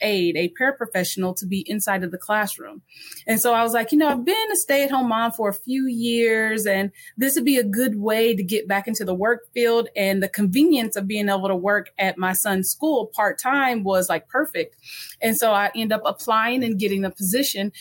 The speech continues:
And I was not there very long before I realized that how much I loved being in the classroom and being able to help the students and being able to shape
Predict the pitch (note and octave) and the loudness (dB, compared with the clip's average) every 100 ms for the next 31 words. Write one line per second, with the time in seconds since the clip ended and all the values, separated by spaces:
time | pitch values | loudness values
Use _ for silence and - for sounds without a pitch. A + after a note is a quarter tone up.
0 | - - - A3 A3 A3 A3 A3 A3 D4 | -14 -14 -8 -2 0 0 0 -2 0 2
1 | D4 D4 C#4 G#3 A#3 A#3 G3+ A3 A3 G3+ | 2 2 2 0 2 2 2 2 2 2
2 | G#3 A3 G3 F#3 F#3+ F#3 F3+ G3+ A3+ G3+ | 2 2 4 2 0 -2 -2 -2 2 2
3 | G3 C4 C#4 A3 F#3+ F#3+ F3+ G3+ F#3+ - | 2 2 2 2 2 0 0 0 0 -2
4 | G#3+ G#3 G#3+ - G3 G3+ G3 G3 G3 G#3 | -4 -2 -2 -4 -2 -2 0 0 2 2
5 | G#3 G3 F#3 G3+ G3 F#3 E3+ - G#3+ A3 | 0 -4 -4 -2 0 0 -4 -4 -2 0
6 | B3 - C4 B3+ C4 G3+ F#3+ G#3 G3 F#3+ | 0 -4 -2 -2 -4 -2 -2 -2 -2 -4
7 | E3 E3 - G#3 G#3+ - F#3+ - C4 B3+ | -6 -8 -6 -6 -6 -6 -8 -2 -2 0
8 | B3 A#3+ G3 G3 G3+ G3 G3 F#3+ F#3+ F#3+ | 0 -2 -4 -2 0 0 0 0 -2 -4
9 | G3 F3 - G#3+ | -4 -2 -2 -4